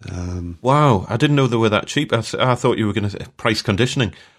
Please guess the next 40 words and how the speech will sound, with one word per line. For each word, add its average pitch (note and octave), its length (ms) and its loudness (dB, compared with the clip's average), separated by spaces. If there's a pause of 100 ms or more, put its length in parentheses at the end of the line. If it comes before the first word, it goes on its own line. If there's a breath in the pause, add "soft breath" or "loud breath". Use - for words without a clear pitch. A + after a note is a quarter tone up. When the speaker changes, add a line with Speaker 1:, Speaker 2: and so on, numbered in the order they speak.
(200 loud breath)
Speaker 2:
I C3 120 2
would C3 160 2
have G#2 80 0
spent A2+ 260 -4
a A2+ 60 -2
hundred A#2+ 320 0
quid D#3 200 -2
on E3+ 140 0
one A2+ 140 2
of E2+ 80 -4
those. B2+ 280 2
Speaker 1:
Yeah, D#3+ 240 -2
exactly. G#2 520 0
See, C3 380 -2
<laughs> - 160 -12
see C3 200 0
now B2+ 220 0
you A#2+ 160 0
wouldn't, C#3 220 0
you D3+ 80 0
won't, C#3+ 600 0
won't C#3+ 160 0
pay C#3 120 0
for C3 80 -4
that C#3 160 -2
nasty C3+ 300 0
forty-five C3+ 420 0
quid C#3+ 160 -2
one A#2+ 140 2
now, D3 200 2
will D#3+ 120 0
you? A#2 100 0
Speaker 2:
Yeah. D3 420 0
Speaker 1:
No, A2+ 160 0
they're, C3 180 2
they're C#3 180 -2
literally D3 320 0
thirty A2 260 0
quid. G#2+ 260 -2 (760 soft breath)
Uh, G2+ 540 0